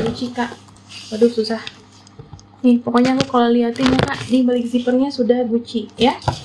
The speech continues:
Balik zippernya dia sudah Gucci. Kemudian ada satu kompartemen, dua pocket tanpa zipper di bagian depan, ya, satu pocket tan-,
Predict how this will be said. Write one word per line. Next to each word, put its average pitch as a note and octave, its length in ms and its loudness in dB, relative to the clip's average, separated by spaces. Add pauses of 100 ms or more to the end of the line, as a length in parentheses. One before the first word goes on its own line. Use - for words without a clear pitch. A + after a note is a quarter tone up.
(220)
Balik A#3+ 240 4
zippernya B3+ 320 0
dia B3+ 160 0
sudah A#3+ 240 2
Gucci. A3+ 560 -2 (320)
Kemudian B3+ 480 2
ada C4+ 160 2
satu C4+ 240 -4
kompartemen, B3+ 640 0 (400)
dua B3+ 240 2
pocket C4 240 -4
tanpa B3 240 0
zipper B3 320 0
di A#3+ 80 0
bagian A#3 400 2
depan, C4 400 -2 (240)
ya, C#4 80 2
satu C4+ 240 -6
pocket B3 320 -4
tan-, A#3+ 160 4